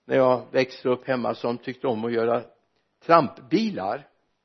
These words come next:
Och då gjorde han stora bilar. Det var två cyklar där framhjulen var hopkopplade till ett styre, och så var det metallram, och så hade han klätt det här i plywood,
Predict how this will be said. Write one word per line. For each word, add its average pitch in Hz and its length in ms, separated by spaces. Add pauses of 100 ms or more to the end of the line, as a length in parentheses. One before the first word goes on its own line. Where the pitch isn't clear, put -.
(640)
Och - 60
då 139 100
gjorde 170 220
han 123 100
stora 196 500
bilar. 127 380
Det 120 120
var 139 120
två 190 360
cyklar 165 680 (500)
där 143 380
framhjulen 127 560
var 131 80
hopkopplade 131 1000 (180)
till 131 220
ett 123 200
styre, 147 580 (640)
och - 120
så 135 100
var 127 140
det 123 80
metallram, 131 880
och 123 80
så 123 120
hade 120 180
han 120 180 (320)
klätt 127 280
det 127 100
här 113 240 (340)
i 117 140
plywood, 127 680